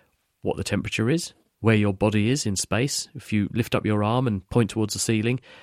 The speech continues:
your joints are signalling to your brain saying, "This is where my arm is in space." When you are moving your arm,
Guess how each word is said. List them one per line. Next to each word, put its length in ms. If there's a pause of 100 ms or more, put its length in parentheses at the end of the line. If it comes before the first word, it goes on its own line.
your 160
joints 460
are 40
signalling 400
to 100
your 100
brain 380
saying, 360 (260)
"This 180
is 80
where 160
my 200
arm 200
is 140
in 100
space." 460 (500)
When 160
you 260
are 120
moving 560
your 320
arm, 340